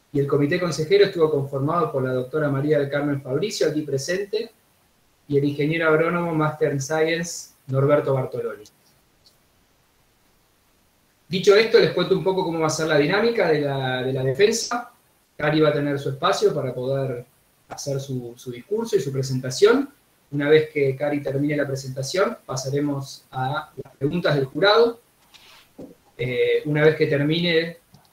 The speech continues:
finalice esa ronda de preguntas, el jurado se va a quedar, este, en esta misma sala, todos los demás nos vamos a retirar para deliberar y elaborar el dictamen final,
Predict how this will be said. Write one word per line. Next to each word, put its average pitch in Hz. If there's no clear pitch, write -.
finalice 160
esa 135
ronda 156
de 139
preguntas, 233
el 139
jurado 156
se 147
va 143
a 139
quedar, 147
este, 117
en 139
esta 160
misma 160
sala, 208
todos 156
los 139
demás 156
nos 135
vamos 143
a 131
retirar 139
para 135
deliberar 135
y 131
elaborar 131
el 139
dictamen 156
final, 220